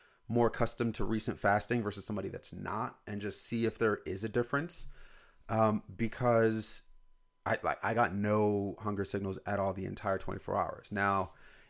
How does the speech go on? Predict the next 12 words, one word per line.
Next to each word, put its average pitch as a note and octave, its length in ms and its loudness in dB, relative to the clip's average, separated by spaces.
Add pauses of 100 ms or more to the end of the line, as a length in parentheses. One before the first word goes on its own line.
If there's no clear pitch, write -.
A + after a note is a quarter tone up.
(120)
it - 160 -6
could G3 180 6
be G3+ 120 -2
from G3 160 -4
the F#3 40 -4
fasting A2+ 520 0
because G#2+ 300 -6
that, - 240 0
that G#2+ 360 0
helps - 440 -2
with, G2+ 420 -2 (840)
with G#2 380 -2